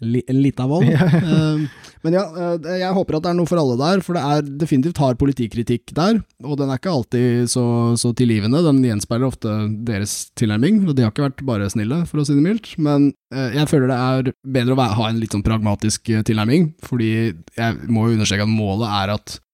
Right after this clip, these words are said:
Speaker 1: den boka her skal være et, eh, innlegg i en endring av ruspolitikken. At vi, vi, vi kan egentlig ikke vente så veldig mye lenger nå. Nå har vi ventet jævlig mye. Vi har en politisk, eh, stillstand, handlingslammelse, og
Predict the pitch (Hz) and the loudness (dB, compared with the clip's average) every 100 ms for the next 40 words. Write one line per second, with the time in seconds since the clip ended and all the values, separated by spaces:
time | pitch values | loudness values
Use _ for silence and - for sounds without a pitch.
0 | - 113 110 104 113 110 127 113 104 104 | -4 -2 -2 -2 -2 -2 -2 -2 -2 -4
1 | 120 107 135 185 170 156 143 139 135 127 | -4 0 2 2 4 4 4 2 2 0
2 | - - _ 160 127 113 120 110 107 98 | 0 -8 _ 2 4 2 0 -2 -4 -4
3 | 98 87 80 - _ _ 120 110 123 120 | -6 -8 -10 -12 _ _ -8 -2 2 2
4 | 120 113 127 - 131 - 127 123 110 110 | 2 0 -4 -6 -6 -2 0 0 -2 -4
5 | 120 113 107 120 123 113 110 104 107 156 | -4 -4 -4 -2 0 0 -2 -2 0 2
6 | 220 185 127 107 117 107 117 110 107 113 | 2 2 0 -2 -4 -4 -4 -4 -2 -2
7 | 120 151 185 - _ _ - 127 117 - | 0 2 0 -2 _ _ -4 -2 0 0
8 | 123 107 - 117 - - 123 117 117 113 | 0 0 -2 -4 -6 -6 -6 -4 -4 -6
9 | 104 - - 135 104 - 190 254 220 165 | -8 -10 -4 -2 -2 0 2 2 2 2
10 | 131 127 - 131 127 131 208 240 - - | 2 2 2 0 0 -2 -2 -4 -8 -20
11 | _ _ 175 180 165 | _ _ 0 0 0